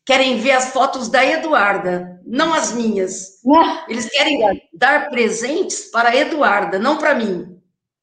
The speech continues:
Speaker 1: Nunca mais ganhei nada no consultório. <laughs> Natal, Páscoa, é só pra Eduarda. Enfim.
Speaker 2: Que ótimo.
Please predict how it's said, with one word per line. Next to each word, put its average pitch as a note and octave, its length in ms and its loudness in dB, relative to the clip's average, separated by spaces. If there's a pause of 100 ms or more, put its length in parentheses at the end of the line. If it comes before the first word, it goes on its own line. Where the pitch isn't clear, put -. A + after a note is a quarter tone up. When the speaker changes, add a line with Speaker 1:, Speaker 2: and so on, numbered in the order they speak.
(180)
Speaker 1:
Nunca D#4 300 2
mais C4 280 2
ganhei B3+ 340 0
nada G3+ 720 -2
no - 160 -2
consultório. F3 760 -8 (380)
<laughs> - 420 -20
Natal, A#3+ 840 2
Páscoa, G3 500 -4
é - 140 -4
só C#4 320 0
pra B3+ 180 -4
Eduarda. F3+ 760 -6 (840)
Enfim. C4 400 -4
Speaker 2:
Que E3 60 0
ótimo. - 540 -8